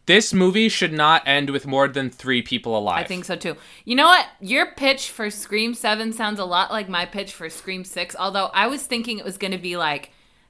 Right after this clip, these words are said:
Speaker 2: they're gonna do, like, a switcheroo at the end. I thought that it was gonna be like, "Oh yeah, like, Neve Campbell doesn't wanna do it. She's not getting paid."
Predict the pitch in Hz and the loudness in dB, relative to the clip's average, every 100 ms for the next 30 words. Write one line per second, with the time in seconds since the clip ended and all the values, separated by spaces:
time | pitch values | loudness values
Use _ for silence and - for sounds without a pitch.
0 | - 202 220 220 202 185 190 185 170 147 | -6 -2 -2 -2 -4 -6 -6 -2 0 -2
1 | 143 143 135 123 - _ - - - 214 | -4 -4 -2 -4 -8 _ -16 -10 -8 -6
2 | 208 165 160 165 202 185 185 220 214 240 | -6 -4 -2 -2 -2 -4 -2 0 0 0
3 | 240 208 220 254 240 220 202 - 214 208 | 0 2 4 2 2 2 2 -2 -6 -4
4 | 208 190 196 180 170 - 285 302 294 277 | -6 -6 -4 -4 -6 -2 2 4 4 4
5 | 277 262 247 247 240 240 214 247 247 240 | 4 6 10 10 8 6 2 0 0 0
6 | 254 247 233 233 254 254 196 202 202 196 | 0 0 0 -2 -4 -4 -4 0 2 2
7 | 202 202 220 202 226 226 226 214 190 190 | 0 -4 -4 -4 -2 -4 0 0 2 0